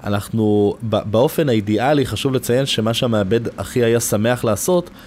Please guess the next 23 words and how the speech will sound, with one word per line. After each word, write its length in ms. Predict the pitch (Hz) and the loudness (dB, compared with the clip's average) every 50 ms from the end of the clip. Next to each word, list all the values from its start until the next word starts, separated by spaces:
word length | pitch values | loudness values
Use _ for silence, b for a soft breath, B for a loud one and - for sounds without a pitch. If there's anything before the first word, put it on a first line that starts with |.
| B B B B B 107 | B B B B B -8
זה 180 | 98 95 107 | -6 -6 -6
כל 260 | - - - 143 147 147 - - | -2 0 2 2 2 2 0 0
clock 200 | 135 139 139 - - - | 0 0 0 0 0 0
cycle 300 | 180 190 180 185 151 135 | 0 0 0 0 0 2
לבצע, 640 | 127 110 107 104 - - 123 120 120 117 117 113 87 90 | 2 0 0 -2 0 2 2 4 4 4 2 2 0 -2
אה, 360 | 110 107 104 101 101 101 98 98 | 0 0 2 2 2 2 0 -2
פעולה 320 | - - 107 104 104 107 104 | -4 -4 -2 0 2 2 2
אחת. 360 | 98 - - 95 85 - - - - B B B B B B B B B - - | 0 0 -2 -2 -2 -4 -8 -18 -20 B B B B B B B B B -14 -12
ומכיוון 1300 | 98 92 90 87 90 92 95 92 92 92 92 92 95 92 85 90 107 104 - - 107 92 104 123 131 139 | -10 -8 -8 -4 -2 0 0 2 2 2 2 0 0 -2 -2 -2 -2 -2 0 0 -2 0 2 0 0 0
שיש 380 | 139 - - 120 113 123 - 143 | 0 -2 0 0 0 0 -2 -2
את 80 | 117 | -2
הבעייתיות 460 | 123 110 107 98 98 - - 120 123 135 | -2 0 0 0 0 0 0 0 0 0
הזאת 220 | 113 98 104 95 | 0 0 -2 -2
שהוא 180 | - - 101 101 | -2 -2 0 0
לא 80 | 113 | 0
תמיד, 300 | 117 - 120 113 110 98 | 0 0 0 0 -2 -2
ה-, 40 | - - | -4 -4
הקוד 960 | 92 92 - - 90 87 87 87 85 85 85 85 101 117 - - - 117 117 | -6 -6 -4 -4 -2 -2 -2 -2 -2 -2 -4 -4 -6 -10 -8 -4 -2 -2 0
שלנו, 320 | - 131 110 104 98 95 | 0 0 0 0 0 0
אי 80 | 80 120 | 0 -2
אפשר 160 | 120 - 120 | -2 0 0
להסתכל 460 | 107 104 - - 98 - - 113 107 | -2 -2 -4 -6 -6 -4 -2 0 2
עליו, 240 | 107 101 98 95 87 | 2 2 2 0 0